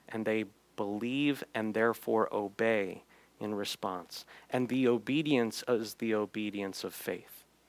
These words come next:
It's faith-filled obedience. That's what it means to come to Jesus Christ, to, to abandon one's heart to the Lord,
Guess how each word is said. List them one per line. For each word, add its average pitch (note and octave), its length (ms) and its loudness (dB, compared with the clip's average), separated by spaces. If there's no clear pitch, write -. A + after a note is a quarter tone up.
It's - 220 -2
faith-filled - 1400 0
obedience. F#2+ 640 -6
That's C3+ 380 8
what C#3 100 6
it - 140 2
means A2+ 380 -2
to - 120 -8
come A2 640 0
to - 120 -2
Jesus G#2+ 360 -2
Christ, - 360 0
to, G#2+ 180 0
to B2+ 160 4
abandon B2+ 800 4
one's A#2 460 0
heart - 480 2
to A#2 260 0
the A2 140 0
Lord, G#2 500 -2